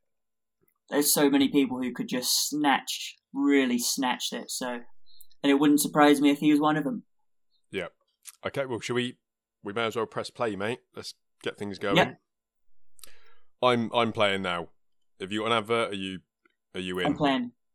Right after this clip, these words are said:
Speaker 2: Okay. We'll let the intro play. I do like the intro, mate. But
Speaker 1: I
Speaker 2: once
Speaker 1: do
Speaker 2: you've
Speaker 1: too.
Speaker 2: seen, once you've seen it a couple of times in one weekend, you don't really need to see it again. Do you know what I mean? It's one of those
Speaker 1: Yeah.
Speaker 2: things. So I, I do skip it occasionally,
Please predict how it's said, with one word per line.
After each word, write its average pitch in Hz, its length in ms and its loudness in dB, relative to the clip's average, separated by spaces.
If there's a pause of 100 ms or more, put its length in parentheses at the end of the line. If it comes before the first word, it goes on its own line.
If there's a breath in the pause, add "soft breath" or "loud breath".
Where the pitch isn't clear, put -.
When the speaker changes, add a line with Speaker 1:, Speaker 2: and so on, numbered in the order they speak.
(220)
Speaker 2:
Okay. 82 300 -8 (160)
We'll 120 120 -2
let 135 120 0
the 131 120 0
intro 110 340 -2
play. 92 400 -8 (420 soft breath)
I 127 80 6
do 170 200 0
like 156 220 4
the 113 80 -2
intro, 90 320 -4
mate. 92 260 -4 (460)
But - 240 0 (140)
Speaker 1:
I - 40 4
Speaker 2:
once 170 120 4
Speaker 1:
do 170 80 4
Speaker 2:
you've 165 80 2
Speaker 1:
too. - 60 4
Speaker 2:
seen, - 240 0 (240)
once 131 240 0
you've 127 120 0
seen 120 320 2
it 107 200 2 (360)
a 113 80 -4
couple - 260 2
of 98 80 -2
times 95 400 -2
in 95 200 -4
one 98 180 -4
weekend, 95 400 -4
you 98 60 -6
don't 98 220 -2
really 98 200 -6
need 98 160 -6
to 92 60 -10
see - 180 -2
it 90 100 -2
again. 90 300 -4
Do 85 100 -6
you 98 60 -4
know - 60 -8
what 95 80 -8
I 90 40 -8
mean? 87 100 -12
It's 87 120 -14
one 98 100 -6
of 92 60 -8
those 90 200 -8
Speaker 1:
Yeah. 120 120 -6
Speaker 2:
things. 87 180 -12
So 92 80 -6 (240)
I, 107 60 -2
I 107 40 0
do 110 360 0
skip - 280 0
it - 80 -6
occasionally, 80 640 -6